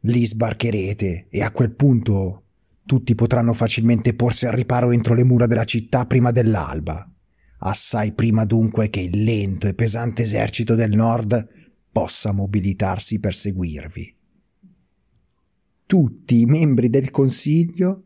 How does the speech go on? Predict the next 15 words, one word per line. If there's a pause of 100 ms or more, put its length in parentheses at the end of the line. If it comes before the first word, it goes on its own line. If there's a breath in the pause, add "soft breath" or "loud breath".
(140)
si
alzarono
in
piedi
urlando
la
propria
approvazione, (540 soft breath)
contagiati
dall'ardore
e
dalla
determinazione
del
giovane.